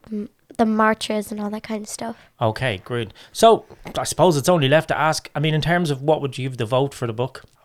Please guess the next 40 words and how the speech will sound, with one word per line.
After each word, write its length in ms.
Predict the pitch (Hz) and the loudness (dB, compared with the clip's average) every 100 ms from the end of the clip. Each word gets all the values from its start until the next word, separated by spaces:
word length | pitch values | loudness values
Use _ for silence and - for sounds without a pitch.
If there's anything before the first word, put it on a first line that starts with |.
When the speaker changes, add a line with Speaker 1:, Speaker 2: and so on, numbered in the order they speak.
| _ | _
Speaker 1:
Probably, 880 | - 277 285 311 285 302 277 240 - - | 4 6 6 2 4 4 4 0 -6 -2
um, 480 | 247 240 233 226 208 _ - | 0 2 0 -2 -6 _ -4
nine 540 | 240 233 233 254 254 - | 0 2 0 -2 -6 -6
out 80 | 247 | 2
of 60 | |
Speaker 2:
Nine 200 | 147 220 | 6 6
out 60 | 247 | 6
of 60 | 240 | 4
Speaker 1:
ten. 160 | 254 | 4
Speaker 2:
ten, 60 | 214 | 6
really? 240 | 240 269 | 4 2
Speaker 1:
Yes. 340 | 226 208 - - | -2 -4 -14 -6
Speaker 2:
Okay, 280 | 214 247 233 | -4 0 0
cool. 420 | - 240 302 - - - | 2 0 0 -4 -10 -2
That's 200 | 226 - | -2 0
brilliant. 400 | - 214 233 117 | 4 6 4 0
I 120 | 135 | -2
think 300 | 139 165 147 | 0 0 2
that 160 | 147 131 | 2 2
Anne 160 | 135 | 0
Carey 300 | - 135 165 | 2 2 2
would 160 | 120 107 | 0 0
really 220 | 117 113 | 0 0
like 200 | 107 127 | -2 -2
that 160 | 131 131 | -4 -2
then. 140 | 120 | -2
That's 160 | 117 - | -2 -4
a 40 | |
positive 400 | - 123 117 110 | -2 -2 -2 -6
review. 380 | 104 104 123 131 - - - - | -6 -2 0 0 -2 -20 -20 -20
So 140 | - 214 | -4 2
when 200 | 247 277 | 4 4
you 80 | 240 | 2
say 400 | - 226 214 139 | 4 4 4 2
there's 260 | - 156 | 0 0
going 220 | - 175 | 2 0
to 80 | 143 | 2
be 80 | 165 | 0
another 220 | 156 147 | 2 0
book, 400 | 120 180 - - | 0 -2 -4 -16